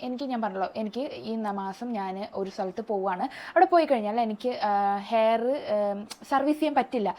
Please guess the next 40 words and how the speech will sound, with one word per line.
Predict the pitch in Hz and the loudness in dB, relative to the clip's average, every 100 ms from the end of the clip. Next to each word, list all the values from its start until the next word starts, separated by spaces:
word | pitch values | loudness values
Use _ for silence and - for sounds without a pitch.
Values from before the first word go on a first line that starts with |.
| - - | -8 -12
അപ്പം | - 311 | 2 4
അതുകൊണ്ട് | 285 330 339 262 | 6 4 4 2
സർവീസ് | 330 302 262 277 285 | 0 0 -2 -4 -4
ചെയ്യാൻ | 269 254 277 | -4 -2 -2
പറ്റത്തില്ല | 247 285 285 262 254 | -2 -2 -2 0 0
എന്നുള്ളൊരു, | 254 254 240 254 - - | 0 -2 0 0 -2 -4
ആ, | 226 | -2
ഒരു | 220 240 | 0 2
കാരണം | 247 220 233 | 4 4 2
കൊണ്ടാണ് | 233 220 214 220 | -2 0 0 0
ഞാൻ | 220 208 | -2 -2
റിമൂവ് | 220 202 220 | -2 -2 0
ചെയ്തത്. | 190 185 247 | -2 -2 -4
അല്ലെങ്കിൽ | 202 196 208 254 | -2 -2 -2 -4
ഞാൻ | 226 196 | -4 -6
റിമൂവ് | 190 196 196 | -6 -6 -4
ചെയ്യില്ലായിരുന്നു. | 269 349 320 240 185 - - - - - - _ _ _ _ - | 2 4 4 4 2 -4 -14 -20 -20 -20 -20 _ _ _ _ -2
ഞാൻ | 262 262 | 0 4
സർവീസ് | 285 254 247 254 | 4 4 0 -2
വീഡിയോ | 240 233 | 0 2
ഇടണം | 233 220 220 | 2 2 0
എന്ന് | 247 | 0
തന്നെയാണ് | 240 214 214 233 | 0 0 -2 -2
ഞാൻ | 226 208 214 | -2 -4 -4
മനസ്സിൽ | 214 196 202 - 220 220 | -4 -4 -4 -4 -4 0
കരുതിയിട്ടുണ്ടായിരുന്നത്, | 202 185 196 202 190 196 190 - | 0 0 -4 -2 -4 -4 -10 -6
അല്ലാണ്ട് | 208 214 226 | -2 0 0
വേറെ | 214 208 | 2 2
ഒരു | 214 277 | 2 0
പ്രശ്നമല്ല. | 262 226 214 196 185 190 - - | -2 -4 -4 -2 0 -2 -4 -12
പിന്നെ | - 294 | -2 2
കുറേ | 269 240 | 4 4
പേരുടെ | 240 226 240 | 4 4 6
ഡൗട്ടായിരുന്നു, | 226 208 214 202 220 | 6 6 4 2 -2
"ഇത് | 208 214 | -4 0
കഴുകാൻ | 220 202 214 | 0 2 0
പറ്റില്ലേ?" | 214 208 196 202 | 0 -2 -2 0
അതുപോലെ | 202 202 202 202 208 220 | 2 0 -2 0 2 2
തന്നെ | 208 208 | 0 -2
ഹെയർ | 214 202 208 | 0 0 0